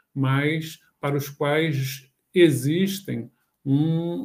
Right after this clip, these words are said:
número razoável de esforços de medicamentos e de moléculas. Muita coisa ainda precisa ser feita, é claro, por exemplo, na área de,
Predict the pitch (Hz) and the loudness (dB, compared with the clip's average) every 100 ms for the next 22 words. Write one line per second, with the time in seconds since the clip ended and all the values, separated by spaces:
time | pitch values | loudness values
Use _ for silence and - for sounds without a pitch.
0 | 156 151 175 170 156 127 165 170 151 131 | -2 0 0 -2 -2 -2 -2 -2 0 0
1 | 143 160 131 117 117 117 127 131 127 131 | 2 0 -2 -4 -4 -4 -2 0 -2 -4
2 | - 139 147 156 - 123 127 131 131 131 | -6 -2 0 -2 -6 -6 -2 0 0 -2
3 | 131 117 120 135 151 139 131 127 131 127 | -4 -4 -2 0 0 -2 -4 -4 -6 -6
4 | 131 127 117 120 143 - 156 147 - _ | -4 -4 -4 -4 -6 -6 -8 -10 -18 _
5 | 131 117 131 151 135 - 127 120 123 117 | -10 -2 0 0 -2 -2 -2 0 -2 -4
6 | - - 123 117 - 101 - 123 123 98 | -8 -10 -10 -10 -10 -12 -4 -4 -4 -8
7 | 123 120 113 110 104 107 104 113 110 113 | -8 -6 -6 -8 -8 -8 -8 -8 -4 -4
8 | 107 110 | -4 -6